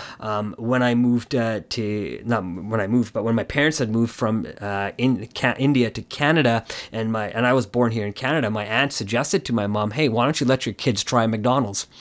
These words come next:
And, you know, my, at that time, up until that moment, we had actually never, me and my sister had never eaten meat. And, uh,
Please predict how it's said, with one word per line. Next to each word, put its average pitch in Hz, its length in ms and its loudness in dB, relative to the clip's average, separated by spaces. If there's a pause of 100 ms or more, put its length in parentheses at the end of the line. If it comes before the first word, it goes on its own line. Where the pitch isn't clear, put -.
(260)
And, 104 280 -6
you 156 60 0
know, 107 80 0
my, 104 300 0
at 113 200 -2
that 147 200 2
time, 135 420 -2
up 120 180 -4
until 120 240 -2
that 120 200 0
moment, 123 420 2
we 113 120 2
had 117 180 0
actually 123 280 0
never, 117 500 2
me 120 160 0
and 123 60 4
my 113 60 -2
sister 131 260 -6
had 104 80 -2
never 123 380 2
eaten 131 320 2
meat. 147 280 0 (420)
And, 107 340 -2
uh, 104 300 2